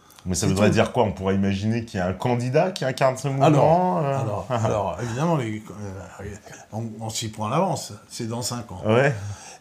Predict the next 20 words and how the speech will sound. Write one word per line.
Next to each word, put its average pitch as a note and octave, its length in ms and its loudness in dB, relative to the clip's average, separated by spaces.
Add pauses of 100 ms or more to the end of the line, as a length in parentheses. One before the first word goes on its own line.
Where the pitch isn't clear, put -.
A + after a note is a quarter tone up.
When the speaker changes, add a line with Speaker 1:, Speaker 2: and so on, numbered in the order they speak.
Speaker 2:
Évidemment, D#3+ 960 8
j'espère C#3 580 0
que B2+ 100 -4
dans A2 200 -4
cinq A2 320 -4
ans, F#3+ 280 0 (340)
on C3 160 0
aura D3 300 8
un C#3 60 8
label C3+ 520 8 (640)
Speaker 1:
Mhm. F2+ 300 -6 (440)
Speaker 2:
et C3+ 120 -2
qu'on C#3+ 160 0
pourra, D3+ 640 6 (240)
nous, G#3+ 480 8 (600)
euh, B2 360 4
introniser E3 720 6
des D3+ 140 2
candidats. A#2 560 -6 (880)
Speaker 1:
Mhm. G#2 240 -2